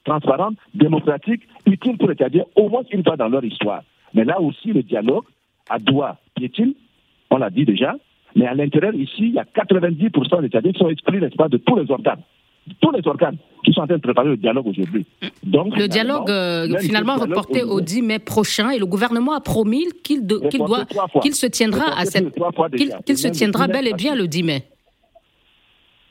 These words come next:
Speaker 1: Bon, bel et bien, je ne sais pas si c'est le mot, mais bon, en tout cas, le dix mai, c'est dans quelques jours.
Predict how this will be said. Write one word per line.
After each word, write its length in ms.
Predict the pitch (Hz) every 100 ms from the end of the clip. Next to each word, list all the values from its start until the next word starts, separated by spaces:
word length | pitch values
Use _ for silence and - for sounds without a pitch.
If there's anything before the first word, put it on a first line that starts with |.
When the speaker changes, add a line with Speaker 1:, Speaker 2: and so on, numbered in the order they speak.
| _ _ _ _ -
Speaker 1:
Bon, 180 | 139 120
bel 200 | 180 185
et 60 |
bien, 160 | 131 185 165
je 60 |
ne 60 | 127
sais 120 | 180
pas 100 | 170
si 100 | 170
c'est 80 | 156
le 100 | 123
mot, 220 | 135 202 147
mais 100 | 113
bon, 160 | 139
en 80 | 107
tout 100 | 107
cas, 400 | 156 147 107 87 85
le 120 | 107
dix 180 | 120 170
mai, 100 | 175
c'est 100 | 127
dans 140 | 110 113
quelques 220 | 175 117
jours. 240 | 101 82